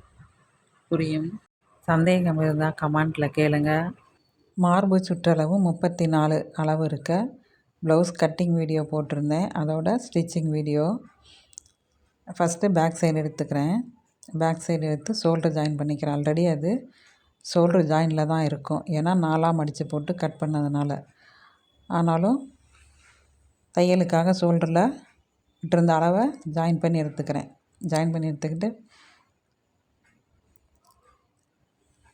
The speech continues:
அடுத்து பேக் சைடு மடிச்சு அடிச்சுக்கிறேன்.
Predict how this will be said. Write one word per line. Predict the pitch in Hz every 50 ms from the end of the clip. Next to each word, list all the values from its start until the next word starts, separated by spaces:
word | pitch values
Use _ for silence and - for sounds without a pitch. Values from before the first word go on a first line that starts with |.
| _ _ _ _ _ _ _ _ _ _ _ _ _ _ _ _ _ _ _ -
அடுத்து | 175 165 170 202 196
பேக் | 185 175 170 170 170 - -
சைடு | 185 175 175 170 165 190 247 277 - - - - -
மடிச்சு | 170 165 160 160 - 170
அடிச்சுக்கிறேன். | 156 151 - - 147 131 139 135 135 135